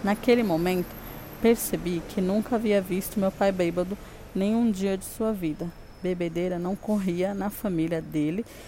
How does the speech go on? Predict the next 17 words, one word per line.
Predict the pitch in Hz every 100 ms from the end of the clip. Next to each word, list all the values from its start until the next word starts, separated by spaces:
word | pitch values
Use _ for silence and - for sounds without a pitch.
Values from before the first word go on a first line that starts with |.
| -
e | 165
não | 180 208 214
era | 175 180
um | 185 202
pecado | - - - - 196
que | -
agravava | 180 196 202 165 170
facilmente | 170 202 - 185 170 180 196
os |
berberes. | 190 214 170 156 156 160 - - - - - - - -
Apesar | 180 190 190 233
de | 220
haver | 185 175
outros | 170 180 -
pecados | - 156 - 175 165 -
que | 147
sim, | - 214 208